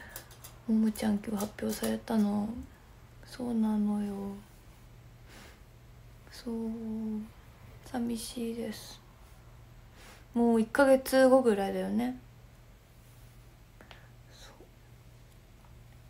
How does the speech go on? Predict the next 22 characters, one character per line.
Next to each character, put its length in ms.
だ 100
か 160
ら、 280
あ 80
や 160
ぱ 200
ん 160
も、 200
も 140
う 40
す 220
ぐ 220
決 120
ま 180
る 140
の 100
か 200
な。 540
う 160
い 40
ー。 540
「実 140